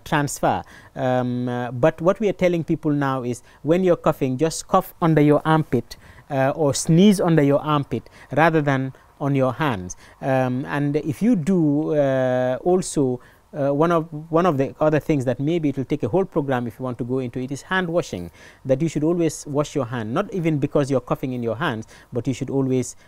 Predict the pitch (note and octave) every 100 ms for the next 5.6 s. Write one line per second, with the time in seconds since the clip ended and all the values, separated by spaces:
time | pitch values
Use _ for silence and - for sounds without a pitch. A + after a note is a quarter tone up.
0 | _ B2 A#2+ A#2+ C3 - A2+ B2+ A2 A#2
1 | A#2+ E3 D#3+ F3 D3 - C3+ B2+ C3+ A#2+
2 | - - - A#2+ A#2 A#2+ A#2+ B2 C#3+ C#3
3 | A2+ A2 - B2 A2+ A2+ - A#2+ A2+ A2+
4 | A2 A2 - A#2+ A2+ A#2 A2+ A#2 B2 A#2
5 | A#2+ A2+ C3 A#2+ G2+